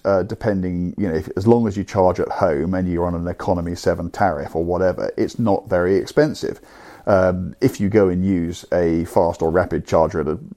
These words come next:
service station, you will find it's, you know, it's cheaper than petrol, but not that much anymore. And this is before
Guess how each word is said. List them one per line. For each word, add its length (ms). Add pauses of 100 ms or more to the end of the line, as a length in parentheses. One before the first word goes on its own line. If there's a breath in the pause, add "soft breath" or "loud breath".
service 300
station, 340
you 100
will 120
find 340
it's, 480
you 80
know, 180
it's 220
cheaper 340
than 340
petrol, 380
but 200
not 280
that 240
much 300
anymore. 440 (240 loud breath)
And 220
this 220
is 140
before 800